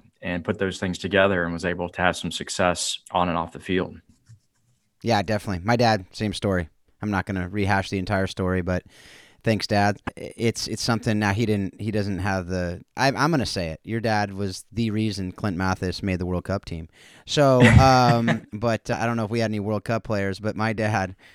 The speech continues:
Speaker 2: same story. Played football, never played soccer, but he was great coach for many years for me, and we won a state cup, we won these different things. So it's like, again, because he was willing to learn, he knew people, he knew how to get p-, the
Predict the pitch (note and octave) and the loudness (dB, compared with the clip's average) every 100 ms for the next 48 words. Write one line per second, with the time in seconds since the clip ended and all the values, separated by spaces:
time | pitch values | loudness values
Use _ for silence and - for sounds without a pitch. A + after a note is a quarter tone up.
0 | _ _ - - B2 A#2+ B2+ A#2 F#2+ F2+ | _ _ -10 -2 -2 0 0 2 0 -4
1 | A2+ G#2 A2+ F#2+ A2 G#2+ G2 _ - G2 | -4 -2 -2 0 0 0 -4 _ -8 -4
2 | G2 F2+ G2 - F#2+ F2+ F2+ F2 D#2+ _ | -2 -2 -4 -2 -2 -2 -4 -6 -10 _
3 | _ _ _ F#2 G2 F#2 F2+ F2 - - | _ _ _ -2 2 2 2 -2 -8 -12
4 | - - E2+ F#2+ F2+ - F#2+ F#2 - - | -20 -16 -2 0 0 2 0 0 -4 -8
5 | F#2 F2+ F2 D#2 F2+ F2+ F2+ F2+ F2+ E2+ | -2 -2 -2 -4 -2 0 0 0 0 -2
6 | - - - F#2 F#2 F#2+ G2 E2+ D#2+ - | -8 -12 -6 -2 0 0 0 -4 -8 -8
7 | F2+ F2+ F#2 F2 F#2+ F2+ G2 G2 - F2+ | -6 -2 -2 -2 -4 -2 0 0 0 -4
8 | F2+ F#2 F2 F2 - F2+ F2 G2 G2 G2+ | -2 -2 -2 -4 -6 -6 -4 -2 -2 -2
9 | G#2+ G2 F#2+ G2 F#2 - - - - - | 0 0 2 2 0 -4 -20 -20 -20 -20
10 | - - A2 B2+ A2 D#2+ - F#2+ B2 G#2+ | -20 -10 -2 0 0 -2 -8 -2 0 0
11 | A2+ G#2 G2 G#2+ G#2 A2 G#2 G#2+ A2 A2 | 0 0 2 2 2 0 0 0 -2 -8
12 | _ - G2+ G2+ F#2 G#2+ - G2+ F2+ G2 | _ -6 0 0 0 -4 -4 -6 -4 -4
13 | G2 G2 F#2+ F#2 F2 F2 G2+ F#2+ - - | 0 0 2 0 -2 -4 -4 -4 -6 -16
14 | E2 F#2+ F2+ | -8 -4 -2